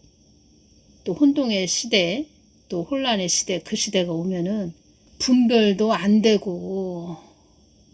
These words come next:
그때 가서 분별하려고 그러면 더 분별도 안 되고 더 힘들다는 거죠. 그래서 지금부터라도 계속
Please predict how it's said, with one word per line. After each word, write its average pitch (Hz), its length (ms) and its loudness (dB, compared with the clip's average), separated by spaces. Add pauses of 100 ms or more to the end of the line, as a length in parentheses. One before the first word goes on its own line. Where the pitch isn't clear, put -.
(340)
그때 254 300 4
가서 208 340 0
분별하려고 220 680 -2
그러면 190 280 -4
더 208 140 -6
분별도 202 460 -2
안 185 180 -2
되고 190 600 -6 (640)
더 196 200 2
힘들다는 277 580 2
거죠. 180 300 -10
그래서 226 260 -4
지금부터라도 226 880 0
계속 185 800 -4